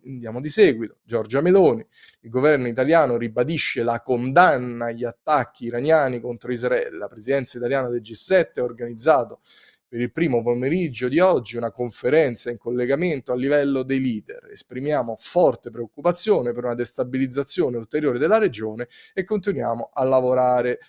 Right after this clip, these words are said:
per evitarla." La Meloni, eh, anche lei evita accuratamente di menzionare il primo atto di guerra, il primo atto terroristico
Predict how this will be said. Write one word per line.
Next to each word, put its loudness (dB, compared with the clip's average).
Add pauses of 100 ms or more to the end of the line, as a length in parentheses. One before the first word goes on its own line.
(120)
per 2
evitarla." 2 (440)
La -8
Meloni, 0
eh, -6
anche -4
lei 0 (140)
evita -2
accuratamente -4
di -6
menzionare -4
il -12
primo -4
atto -8
di -10
guerra, 2
il -12
primo -2
atto -4
terroristico -4